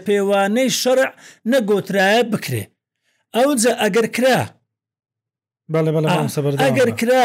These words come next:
Speaker 1: لە چلەی ماتەمینی تەماش ئەفعالەکانیان دەکەین. جارێ با بە ناوی شەرع نەکەن.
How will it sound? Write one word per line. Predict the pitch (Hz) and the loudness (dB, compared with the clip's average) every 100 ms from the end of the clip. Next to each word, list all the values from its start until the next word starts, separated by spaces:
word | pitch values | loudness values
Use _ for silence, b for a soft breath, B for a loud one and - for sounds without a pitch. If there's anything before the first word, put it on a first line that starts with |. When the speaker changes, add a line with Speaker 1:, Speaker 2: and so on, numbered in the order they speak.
| 214 180 | 2 2
Speaker 1:
لە | 185 | -2
چلەی | - 208 247 226 | -2 0 0 0
ماتەمینی | 202 - 202 214 226 247 | 0 -2 -2 0 -2 -2
تەماش | 220 214 202 240 | -2 -2 -2 -2
ئەفعالەکانیان | 214 185 208 202 214 196 156 135 | -6 -4 -2 -2 -2 0 0 -4
دەکەین. | 120 127 101 b b b 170 | -6 -8 -10 b b b -2
جارێ | 226 254 247 | 0 2 2
با | 262 | 2
بە | 254 262 | 2 2
ناوی | 247 - | 2 2
شەرع | 240 196 180 | -2 0 -2
نەکەن. | - 170 | -2 -4